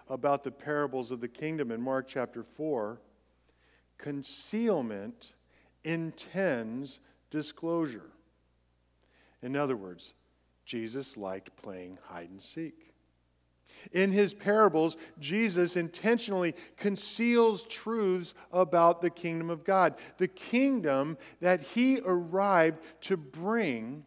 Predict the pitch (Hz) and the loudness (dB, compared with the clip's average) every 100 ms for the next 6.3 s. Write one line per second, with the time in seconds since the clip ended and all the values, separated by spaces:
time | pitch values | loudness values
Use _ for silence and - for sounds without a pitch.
0 | _ _ _ _ _ _ _ _ _ - | _ _ _ _ _ _ _ _ _ -20
1 | - - 208 208 - 185 - - - 226 | -20 -6 -2 -2 -2 -6 -4 -6 -2 0
2 | 247 233 170 - 208 240 226 170 139 139 | 2 2 -2 -6 -4 -2 -2 -4 -4 -2
3 | 123 - 127 135 - - 220 262 196 156 | -2 -2 -2 -2 -4 -2 0 0 2 2
4 | 147 156 190 - 160 151 143 - - 190 | 2 -2 -6 -4 -4 -4 -6 -8 -6 -2
5 | 233 247 160 139 131 123 - - 123 113 | 0 -2 -4 -4 -2 -2 -6 -10 -6 -6
6 | 113 151 - | -6 -8 -12